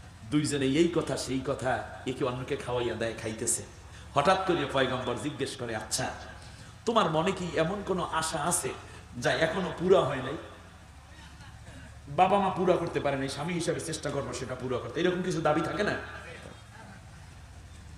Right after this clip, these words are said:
জেলের মেয়ে বলতেছে যে, "দেখেন বাসর রাত, কোনো উল্টা কথা বললে একে অন্যের মধ্যে দ্বন্দ্ব বাড়ানো ঠিক হবে না।"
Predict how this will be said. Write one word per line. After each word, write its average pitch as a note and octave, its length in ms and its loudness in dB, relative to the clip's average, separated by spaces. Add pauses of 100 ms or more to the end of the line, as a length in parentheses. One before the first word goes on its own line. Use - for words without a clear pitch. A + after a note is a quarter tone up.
(920)
জেলের D#3 320 0
মেয়ে D3+ 200 0
বলতেছে C3 480 0 (880)
যে, C3+ 80 -4
"দেখেন D3 260 2 (100)
বাসর C#3 380 2
রাত, - 380 -4 (640)
কোনো F3 180 -6
উল্টা A3 320 4
কথা F3 200 2
বললে B2+ 280 -2 (220)
একে F3+ 180 6
অন্যের D#3 280 2
মধ্যে C3 200 2
দ্বন্দ্ব C#3 400 6
বাড়ানো A2 420 4
ঠিক A2+ 220 -4
হবে - 160 -6
না।" - 60 -12